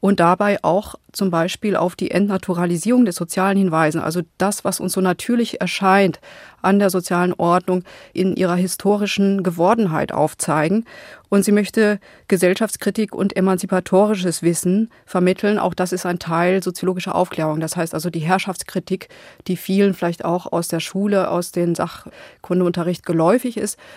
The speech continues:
wobei Herrschaftskritik nicht alles ist an der soziologischen Aufklärung, sondern es gibt auch soziologische Aufklärung im Hinblick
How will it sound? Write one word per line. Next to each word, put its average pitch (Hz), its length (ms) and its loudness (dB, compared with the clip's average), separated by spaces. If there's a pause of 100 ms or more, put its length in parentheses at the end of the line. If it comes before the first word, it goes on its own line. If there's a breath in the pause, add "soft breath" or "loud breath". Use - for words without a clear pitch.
(120)
wobei 175 400 4
Herrschaftskritik 185 800 -6
nicht 175 200 -4 (160)
alles 180 400 0
ist 254 200 -6
an 214 120 -2
der 214 80 -2
soziologischen 196 600 -4
Aufklärung, 185 440 -2
sondern 170 280 -2
es - 140 -8
gibt - 180 -8
auch 160 200 -2
soziologische 165 580 -6
Aufklärung - 380 -4
im 160 80 -4
Hinblick 165 400 -2